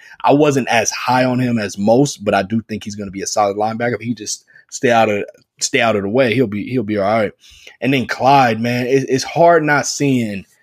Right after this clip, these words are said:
him succeed in that offense. It's just,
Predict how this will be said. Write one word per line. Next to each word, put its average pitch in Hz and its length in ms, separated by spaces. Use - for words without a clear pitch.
him 120 260
succeed 107 800
in 101 80
that 101 180
offense. 85 600
It's 95 240
just, - 380